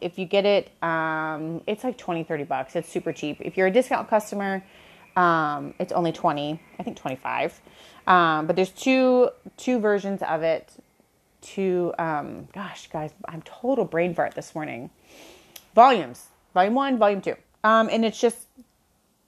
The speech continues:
a lot of recipes in both. So there's, there's options for you guys.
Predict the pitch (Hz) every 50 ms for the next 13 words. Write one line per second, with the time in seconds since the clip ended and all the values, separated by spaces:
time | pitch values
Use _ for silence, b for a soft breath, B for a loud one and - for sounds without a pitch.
0 | _ _ _ _ - 196 190 185 180 175 175 151 147 147 - - 160 - 160 156
1 | 151 - - - - - 160 170 - 403 - - - - - - 214 180 147 147
2 | 147 160 - _ _ _ _ _ _ _ _ _ _ _ _ _ _ _ _ _
3 | _ B B B B B B B B B B B 220 226 226 214 220 - - _
4 | _ _ - 214 208 202 - - 220 254 247 - - 277 269 - 254 254 254 247
5 | 233 - 233 233 226 226 226 226 226 208 -